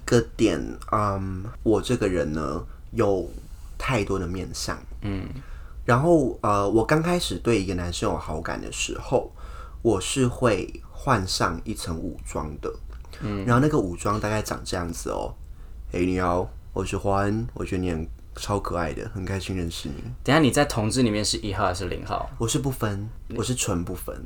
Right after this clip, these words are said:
Speaker 2: 真的纯不分？
Speaker 1: 对，我就是那种，就是情场变色龙。
Speaker 2: <laughs> 听起来越来越像渣男。
Speaker 1: 没有办法，<laughs> 不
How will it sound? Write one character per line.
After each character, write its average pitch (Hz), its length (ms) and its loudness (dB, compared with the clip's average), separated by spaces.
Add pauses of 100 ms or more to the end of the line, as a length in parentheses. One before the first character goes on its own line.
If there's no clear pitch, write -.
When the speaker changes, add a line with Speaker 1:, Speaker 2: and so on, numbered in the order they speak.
(140)
Speaker 2:
真 - 120 2
的 123 120 6
纯 98 240 0
不 98 80 -2
分？ 92 100 2
Speaker 1:
对， 90 120 4
我 104 60 6
就 139 120 4
是 170 80 2
那 185 100 6
种， 87 180 4
就 127 140 0
是 135 160 0
情 101 220 0
场 98 220 0
变 90 220 0
色 85 180 0 (100)
龙。 - 120 -8 (300)
Speaker 2:
<laughs> 302 1400 4
听 254 180 12
起 240 120 12
来 165 80 12
越 190 80 12
来 190 80 12
越 180 100 12
像 175 220 12
渣 127 220 12
男。 110 280 6
Speaker 1:
没 160 60 10
有 185 100 10
办 175 160 4
法， 539 680 12
<laughs> - 60 8
不 214 320 12